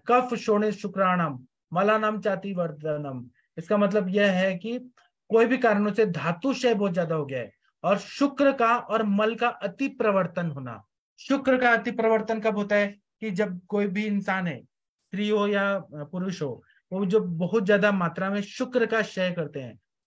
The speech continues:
बहुत ज्यादा मात्रा में masturbation करेंगे या फिर, अ, मैथुन करेंगे, शुक्र का क्षय बहुत ज्यादा होता है, प्रवर्तन बहुत ज्यादा होता है या फिर मल बहुत ज्यादा निकाला जाता है। अब निकाला जाना अतिसार वगैरह हो गया या फिर बस्ती continue दिया जा रहा है,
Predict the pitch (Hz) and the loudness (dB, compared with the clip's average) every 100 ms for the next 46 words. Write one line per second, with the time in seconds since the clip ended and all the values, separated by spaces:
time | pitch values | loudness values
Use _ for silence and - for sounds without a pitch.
0 | _ 165 220 196 202 196 190 175 175 170 | _ 0 2 4 2 2 0 -2 -2 0
1 | 196 180 160 - 180 175 175 180 185 185 | -2 -2 -2 -4 -4 -2 -2 -2 0 -2
2 | 190 185 180 220 226 _ _ _ 143 151 | -2 -2 0 -4 -6 _ _ _ -6 -4
3 | 151 151 147 165 165 208 214 170 160 135 | -4 -2 0 2 2 -2 0 -2 -2 -6
4 | 113 _ _ _ _ - 247 254 247 233 | -12 _ _ _ _ -4 -2 2 4 4
5 | 226 - 208 208 185 175 180 170 180 175 | 2 0 2 2 0 -2 -2 0 0 0
6 | 170 170 170 170 - 185 180 175 160 147 | -2 -2 0 0 -2 -4 -2 -2 -2 -2
7 | 156 151 175 202 _ _ - 196 233 233 | -4 -4 -8 -10 _ _ 0 0 2 2
8 | 185 185 247 262 196 196 202 202 185 180 | 4 4 4 2 2 0 2 2 2 -2
9 | 160 147 139 127 113 107 _ _ _ _ | -2 -6 -6 -8 -8 -12 _ _ _ _
10 | _ _ - 104 156 180 190 185 180 196 | _ _ -14 -4 2 2 4 2 4 4
11 | 202 202 196 190 160 202 196 208 202 196 | 4 2 0 -2 -6 -4 0 2 4 2
12 | 202 196 196 214 202 139 _ _ - 180 | 2 2 2 0 -2 -6 _ _ -4 -2
13 | 214 208 175 180 - 240 220 214 196 214 | -2 -2 0 0 0 -4 -2 -2 0 -2
14 | 220 196 160 143 131 120 | -2 -2 -2 -2 -6 -8